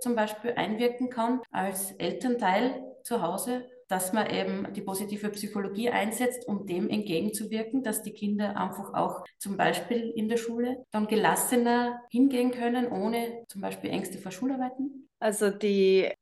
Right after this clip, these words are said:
Speaker 2: Schulängste ist jetzt überhaupt kein Thema <laughs> von mir zum Forschen oder so spezifisch Schule. Also mein Fokus ist meistens Krise und, äh, wie sie mal gut rauskommen.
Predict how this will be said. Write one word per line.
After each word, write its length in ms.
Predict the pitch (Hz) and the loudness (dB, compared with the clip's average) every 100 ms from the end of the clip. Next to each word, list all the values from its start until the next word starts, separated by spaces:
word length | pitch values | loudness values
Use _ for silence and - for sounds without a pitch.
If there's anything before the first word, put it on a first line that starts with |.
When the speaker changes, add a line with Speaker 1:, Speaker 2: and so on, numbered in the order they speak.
| _ - | _ -10
Speaker 2:
Schulängste 920 | - - 247 254 175 226 247 - 233 | -4 2 6 8 8 6 0 -2 2
ist 340 | 233 226 214 220 | 4 4 2 -2
jetzt 300 | 208 - - | -4 -6 -4
überhaupt 480 | 220 214 185 180 - | 2 4 6 4 2
kein 260 | 185 185 | 2 4
Thema 540 | 202 190 226 190 247 - | 2 4 4 6 4 4
<laughs> 60 | |
von 200 | 208 196 | 2 0
mir 320 | 185 196 208 214 | 0 0 -2 -4
zum 240 | - 185 - | -6 -8 -6
Forschen 640 | - 175 208 233 202 185 | -2 2 2 0 0 2
oder 180 | 180 185 | 2 -2
so 180 | 190 | -2
spezifisch 960 | 185 - 185 180 - 220 214 208 196 - | -4 -4 -6 -6 -4 -2 -2 -4 -6 -4
Schule. 640 | 233 226 240 233 220 226 - - | 2 4 6 8 8 6 0 -2
Also 680 | 190 190 185 175 180 180 - _ | -2 0 0 0 0 -2 -8 _
mein 360 | 190 180 175 196 | 2 6 6 4
Fokus 540 | 226 220 214 202 - | 4 0 0 -12 -12
ist 160 | 180 180 | -8 -4
meistens 600 | 151 170 - 175 170 - | -2 -4 -4 -8 -8 -10
Krise 760 | - 196 214 262 - 208 202 | -12 -8 -4 -4 -2 2 2
und, 240 | 196 190 180 | 2 0 -4
äh, 180 | 156 175 | -6 -6
wie 100 | 190 | -6
sie 180 | 202 | -2
mal 280 | 196 185 180 | 0 0 -2
gut 300 | 185 180 - | -4 -6 -6
rauskommen. 800 | 156 180 226 - - 208 208 202 | -2 -2 -2 -6 -6 -2 -2 -2